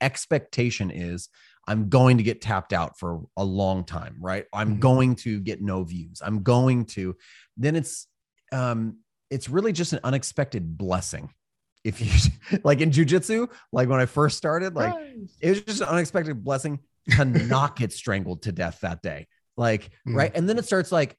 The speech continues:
Speaker 1: "Oh, I could actually practice, like, a little bit of, like, some technique. Well, that's cool."
Speaker 2: Mm.
Speaker 1: Like, you know, so, like, but go into it knowing,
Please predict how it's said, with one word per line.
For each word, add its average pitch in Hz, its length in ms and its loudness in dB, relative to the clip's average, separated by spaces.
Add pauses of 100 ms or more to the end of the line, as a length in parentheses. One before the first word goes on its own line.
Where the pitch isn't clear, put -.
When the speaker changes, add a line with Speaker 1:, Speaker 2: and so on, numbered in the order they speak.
Speaker 1:
"Oh, 220 120 -2
I 156 60 -4
could 139 120 -10
actually 139 240 -4
practice, - 680 -4
like, 107 360 -8
a 101 40 -10
little 98 220 -4
bit 95 160 -4
of, 92 260 -8 (220)
like, 98 260 -10
some 98 280 -8
technique. 117 580 -4 (220)
Well, - 100 -10
that's 127 220 -4
cool." 104 340 -2
Speaker 2:
Mm. 110 40 -2
Speaker 1:
Like, 95 220 -4 (360)
you 127 100 -2
know, 127 100 -4
so, 143 240 0
like, 117 260 -2 (280)
but 127 180 -2
go 170 240 8
into 131 480 0
it 90 80 -6
knowing, 101 340 -2